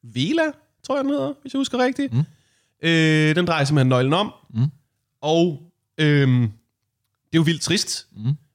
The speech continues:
Speaker 1: Og, øh, kvinden, der ligesom har drevet den her bar, hun snakker faktisk også om, hvor trist det er, og, og, og hun siger ligesom, jeg,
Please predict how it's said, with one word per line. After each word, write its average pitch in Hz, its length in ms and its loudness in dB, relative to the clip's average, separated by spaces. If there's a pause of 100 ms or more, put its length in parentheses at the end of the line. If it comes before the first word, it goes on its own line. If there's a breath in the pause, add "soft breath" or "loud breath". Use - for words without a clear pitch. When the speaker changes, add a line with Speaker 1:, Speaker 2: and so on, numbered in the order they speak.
(160)
Speaker 1:
Og, 131 320 -2
øh, 117 800 -2
kvinden, 165 220 0
der 160 60 2
ligesom 143 180 0
har 127 80 0
drevet 156 260 0
den 170 120 0
her 147 120 0
bar, 127 400 -4 (360 soft breath)
hun 160 100 -2
snakker 175 300 -2
faktisk 123 300 -2
også 170 160 0
om, 139 100 0
hvor 127 100 -2
trist 151 300 -2
det 131 100 0
er, 131 120 2
og, 127 400 -2
og, 101 180 -8
og 113 140 -4
hun 120 400 -2
siger 180 220 0
ligesom, 139 340 0
jeg, 117 100 -4